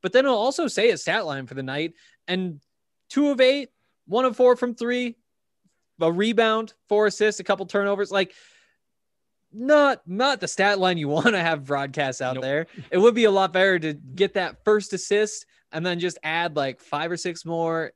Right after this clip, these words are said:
Speaker 1: pick up your boards, pick up the points, and let this be, like, one of the kin nights. And yeah, I, I, I think that that is very much on the table against Cal. Um, what else did you see in this game?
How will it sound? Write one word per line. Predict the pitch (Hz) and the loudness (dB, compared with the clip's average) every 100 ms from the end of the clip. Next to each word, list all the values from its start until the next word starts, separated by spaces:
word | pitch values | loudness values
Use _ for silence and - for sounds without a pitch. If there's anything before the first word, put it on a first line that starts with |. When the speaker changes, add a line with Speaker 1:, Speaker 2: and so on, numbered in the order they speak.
| _ | _
Speaker 1:
pick | - 165 | -6 -2
up | 175 | -2
your | 170 | -2
boards, | 143 143 147 139 - | -2 -2 -2 -4 -4
pick | 170 170 | -6 -4
up | 151 | -6
the | 147 | -6
points, | 151 143 135 - | -6 -6 -6 -10
and | 143 | -6
let | 185 208 | -4 -4
this | 233 - | -6 -6
be, | 208 196 | -4 -2
like, | 190 156 - _ _ | -2 -2 -8 _ _
one | 147 160 185 | -4 -2 0
of | 190 165 | -2 -4
the | 160 | -6
kin | - - 180 165 143 | -6 -2 -2 -2 -8
nights. | 139 135 - - - _ _ _ | -8 -10 -12 -18 -20 _ _ _
And | 147 151 151 143 127 - _ _ - | -4 -2 -4 -6 -12 -18 _ _ -6
yeah, | 139 180 156 _ _ _ 131 | -4 -4 -6 _ _ _ -10
I, | 143 | -6
I, | 151 131 | -4 -4
I | 139 | -4
think | 156 160 | -6 -8
that | 151 | -4
that | 156 156 | -2 -2
is | 131 | -2
very | 143 151 | -4 -4
much | 147 | -4
on | 147 | -6
the | 139 | -6
table | - 151 151 | -6 -4 -4
against | 131 127 - | -6 -10 -8
Cal. | 147 143 127 - _ _ - | -6 -4 -6 -10 _ _ -2
Um, | 175 170 151 156 | 0 0 -4 2
what | 254 | 4
else | 277 269 | 4 2
did | 214 | -4
you | 175 | -8
see | 156 160 | -6 -6
in | 147 | -6
this | 135 - | -10 -10
game? | 123 117 113 | -10 -10 -14